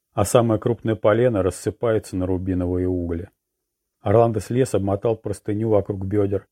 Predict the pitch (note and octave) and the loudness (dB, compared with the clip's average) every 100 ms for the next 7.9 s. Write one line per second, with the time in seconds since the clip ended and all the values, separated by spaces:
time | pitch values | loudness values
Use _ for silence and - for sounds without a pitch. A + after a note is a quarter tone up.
0 | - G2 G#2 G#2+ A#2+ A2 G#2+ G#2 G2+ A2 | -14 -2 0 2 0 0 2 2 2 0
1 | G#2 G#2+ G#2 A#2+ A#2+ _ G2 G2 G2 G2+ | 0 0 -2 -2 -2 _ -10 -4 -2 -2
2 | F2+ _ G2+ G2 F#2+ F2+ F#2 _ _ _ | -4 _ -4 -2 -4 -6 -12 _ _ _
3 | _ - G#2+ C#3 B2 G2+ G2+ G#2+ A2 G#2 | _ -6 0 0 0 0 2 2 0 2
4 | G2+ F#2+ A#2+ A2+ - F#2+ - A2+ A2 G#2 | 0 0 -2 -2 -4 -6 -6 -6 -4 -6
5 | G2 - A2 G#2+ F#2 F#2 F#2 _ - G2+ | -10 -10 -8 -4 -4 -4 -8 _ -6 -2
6 | G#2 G#2+ A2 G2+ G2+ G2+ A2 - G2 F#2 | 2 2 4 2 2 0 -2 -4 -6 -6
7 | G2+ F#2 - G2 F#2+ F#2+ F2+ - _ | -6 -6 -8 -10 -8 -6 -8 -12 _